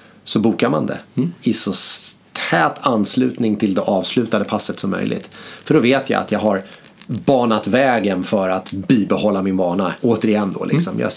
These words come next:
Speaker 1: jag ser till att, att skapa momentum av det här positiva som jag precis har, har underkastat mig.
Speaker 2: Ja, ja, jag håller med. Det är ju... Och så ser man framåt nästa pass. För redan då kan jag ju skapa en vinst för mig själv.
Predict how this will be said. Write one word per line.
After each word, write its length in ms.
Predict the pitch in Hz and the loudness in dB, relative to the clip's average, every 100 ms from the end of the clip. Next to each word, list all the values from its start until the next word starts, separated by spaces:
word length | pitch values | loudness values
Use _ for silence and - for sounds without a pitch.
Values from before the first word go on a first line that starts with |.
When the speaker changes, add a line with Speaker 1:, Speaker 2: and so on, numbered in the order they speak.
| - | 0
Speaker 1:
jag 120 | 135 | 0
ser 120 | - | 2
till 240 | 127 113 101 | 0 0 0
att, 160 | - - - - - - | -2 -6 -14 -14 -14 -4
att 120 | 123 | 0
skapa 260 | - 143 131 | 2 4 4
momentum 680 | 131 131 110 98 135 101 | 4 4 2 2 2 4
av 140 | 104 95 | 2 2
det 60 | |
här 100 | 92 - | -2 -4
positiva 580 | - - 117 110 98 98 | -2 0 0 0 0 -2
som 140 | 120 | -2
jag 200 | 104 - | -6 -4
precis 300 | - - 123 | -4 -2 0
har, 180 | 117 113 - - - - - - - - | -2 -4 -8 -20 -20 -20 -20 -20 -20 -6
har 320 | 117 110 139 | 0 2 2
underkastat 400 | 120 107 127 127 | 2 2 0 0
mig. 160 | - - - | -2 -4 2
Speaker 2:
Ja, 240 | 147 - - - - | 4 2 -6 -20 -2
ja, 240 | 131 139 - - | 2 2 2 2
jag 80 | |
håller 140 | 120 120 | 4 4
med. 120 | 104 - - - - - - | 2 -4 -16 -20 -20 -20 0
Det 80 | 131 | 4
är 160 | 131 | 6
ju... 360 | 131 117 110 95 - - - - - - - - - - | 4 4 4 0 -4 -18 -20 -20 -20 -20 -20 -20 -20 -2
Och 120 | 135 | 2
så 80 | 123 | 4
ser 100 | 156 | 4
man 100 | 143 | 4
framåt 260 | 135 139 120 | 4 2 2
nästa 220 | 110 - | 0 2
pass. 280 | 131 120 - | 2 0 0
För 120 | 127 | 2
redan 280 | 123 151 143 | 4 4 4
då 220 | 180 131 | 4 4
kan 200 | - 123 | 2 4
jag 80 | 123 | 6
ju 380 | 120 117 113 - | 4 4 0 0
skapa 260 | - 127 117 | 0 2 4
en 100 | 107 | 4
vinst 300 | 170 175 - | 2 2 2
för 100 | - | 2
mig 80 | |
själv. 300 | - 139 - | 2 0 -2